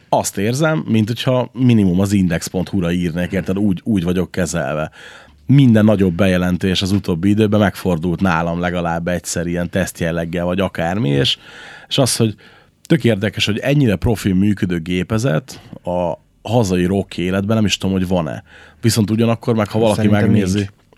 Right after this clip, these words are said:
Speaker 1: ha valaki megnézi a három rohadék rockcsempészt, akkor nem hiszem, hogy kérdés az, hogy ezek az emberek mondjuk szeretnek-e zenélni.
Speaker 2: Abszolút. Én köszönöm akkor, hogy megerősítettél,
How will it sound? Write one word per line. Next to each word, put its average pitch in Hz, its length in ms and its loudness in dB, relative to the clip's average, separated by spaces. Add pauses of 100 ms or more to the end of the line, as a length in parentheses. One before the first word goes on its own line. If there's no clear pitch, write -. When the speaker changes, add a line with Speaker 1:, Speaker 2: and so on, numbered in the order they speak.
Speaker 1:
ha 110 80 0
valaki 113 280 2
megnézi 95 420 2
a 87 40 0
három 92 300 0
rohadék 87 400 -2
rockcsempészt, 98 600 -4
akkor 104 200 -6
nem 104 180 0
hiszem, 87 240 -4
hogy 90 160 -6
kérdés 87 480 -4
az, 101 240 -2 (340)
hogy 110 100 0
ezek 98 160 0
az 104 100 0
emberek 92 300 0
mondjuk 98 200 -4
szeretnek-e 87 540 -4
zenélni. 78 460 -6 (1160)
Speaker 2:
Abszolút. 120 800 0 (460)
Én 123 140 0
köszönöm 101 400 2
akkor, 101 220 2
hogy 107 80 6
megerősítettél, 92 1120 -2